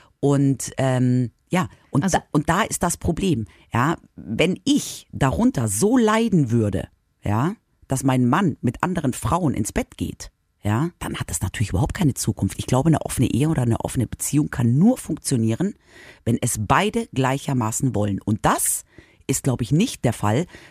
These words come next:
Speaker 1: dass nach eben zwanzig Jahren einer kommt und sagt, „Du, was hältst du davon?“ Und der andere sagt, „Juhu, genau das glaube, de-, denke ich auch.“ Ich glaube,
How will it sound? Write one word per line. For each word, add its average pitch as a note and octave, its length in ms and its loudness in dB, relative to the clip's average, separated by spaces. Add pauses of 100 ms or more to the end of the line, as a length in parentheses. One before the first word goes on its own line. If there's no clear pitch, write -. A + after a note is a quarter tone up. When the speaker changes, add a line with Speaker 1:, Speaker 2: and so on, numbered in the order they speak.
Speaker 1:
dass B2 200 0
nach B2+ 120 2
eben D3 280 4
zwanzig - 380 -2
Jahren B2+ 180 4
einer A#2+ 260 2
kommt - 260 0
und B2 120 2
sagt, G#2+ 200 -2
„Du, C#3 100 0
was A2+ 140 0
hältst B2 200 0
du D3+ 40 -2
davon?“ D3 260 0
Und C#3 100 4
der - 80 0
andere B2 180 -2
sagt, B2+ 220 -2
„Juhu, C3+ 240 2
genau B2 200 0
das A#2+ 140 -6
glaube, A2 300 -2
de-, - 240 -8
denke - 160 -4
ich - 160 -6
auch.“ B2 180 -2
Ich - 140 -14
glaube, D3+ 420 0